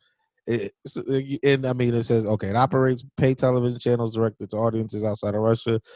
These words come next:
as well as provide internet content in English, Spanish, French, Arabic, and Russian." But it is a state-controlled news site, which, you know,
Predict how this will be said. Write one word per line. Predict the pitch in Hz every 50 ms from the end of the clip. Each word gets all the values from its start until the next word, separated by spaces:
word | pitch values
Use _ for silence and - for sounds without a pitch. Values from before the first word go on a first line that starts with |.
| - _ _ -
as | 98 95
well | 104 117 117 120 120
as | 104
provide | - 113 113 107 110 113 113 107 95 -
internet | 117 113 113 113 110 110 107 98
content | - - 110 107 107 104 101 - 107 107 101 85
in | 98 95 -
English, | 117 123 113 113 110
Spanish, | - - 104 104 104 98 92 - _ _ _ _
French, | - - 95 92 - - 90
Arabic, | 90 90 90 - 85 92 90 87 85 82
and | 87 82
Russian." | 76 76 - - _ - - - - - - - - - - - - -
But | - 143 135 120 - _ _ _ -
it | 143 147
is | 151 156 151 135
a | 131 123
state-controlled | - - - - 143 139 135 127 - - - 127 117 120 - - 127 123 117 117 113 107 104 101 _
news | - 110 127 135 131 127 120
site, | - - 92 78 - - _ _ _ _ _ _ -
which, | 123 123 117 - - - -
you | 139 143 131
know, | 123 113 107 107 107 -